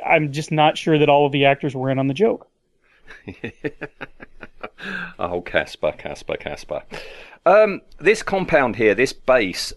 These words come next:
Speaker 2: uh, it, it was named after an actual fort in upstate New York, okay, that was, uh, saw a bit of, uh,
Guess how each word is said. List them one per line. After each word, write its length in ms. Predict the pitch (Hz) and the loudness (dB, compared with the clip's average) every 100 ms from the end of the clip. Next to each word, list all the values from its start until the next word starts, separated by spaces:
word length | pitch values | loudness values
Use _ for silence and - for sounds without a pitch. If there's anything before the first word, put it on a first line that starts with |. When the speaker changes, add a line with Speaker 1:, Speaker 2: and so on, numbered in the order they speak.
| - | 4
Speaker 2:
uh, 240 | 127 135 - | 6 6 4
it, 220 | 170 - | 2 2
it 80 | 160 | 0
was 140 | 151 | -2
named 340 | 151 175 180 165 | -2 0 2 4
after 340 | 156 151 160 | 4 2 0
an 120 | 151 - | 0 0
actual 400 | 151 - - 139 | -2 -2 -4 -4
fort 720 | - - 190 123 80 - - - _ _ - | -6 0 2 4 2 -6 -14 -20 _ _ -6
in 260 | 113 110 - | -4 -4 -2
upstate 560 | 120 - - 123 117 - | -4 -4 0 0 0 -4
New 160 | 117 | -4
York, 580 | 117 135 107 76 - - _ - | 2 4 4 2 -4 -16 _ -14
okay, 460 | 87 - 82 90 110 - - - _ - | -12 -4 -2 -2 -4 -16 -20 -20 _ 2
that 240 | 123 - | 2 4
was, 400 | 127 123 113 - | 2 0 -2 2
uh, 240 | 139 127 - | 4 4 2
saw 300 | - 190 165 | -2 2 2
a 40 | |
bit 260 | - 180 131 | 2 0 -2
of, 220 | 120 - | -4 0
uh, 840 | 131 123 120 120 113 110 104 85 | 4 6 8 8 8 6 4 2